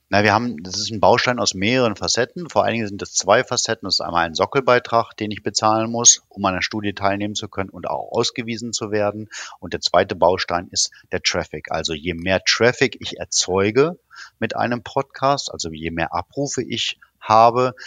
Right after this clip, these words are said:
desto höher sind meine Kosten an der Studie. Das ist relativ logisch, weil je mehr Abrufe ich habe, desto mehr ist natürlich auch meine Chance, dass ich von Werbungtreibenden mit Werbung versehen werde und die Refinanzierung ist natürlich damit dann auch gewährleistet.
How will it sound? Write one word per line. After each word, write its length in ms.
desto 340
höher 280
sind 160
meine 240
Kosten 400
an 80
der 100
Studie. 440
Das 160
ist 120
relativ 380
logisch, 640
weil 160
je 120
mehr 260
Abrufe 420
ich 160
habe, 240
desto 300
mehr 520
ist 140
natürlich 300
auch 140
meine 220
Chance, 440
dass 140
ich 80
von 180
Werbungtreibenden 800
mit 160
Werbung 300
versehen 480
werde 300
und 160
die 60
Refinanzierung 680
ist 120
natürlich 260
damit 300
dann 100
auch 140
gewährleistet. 640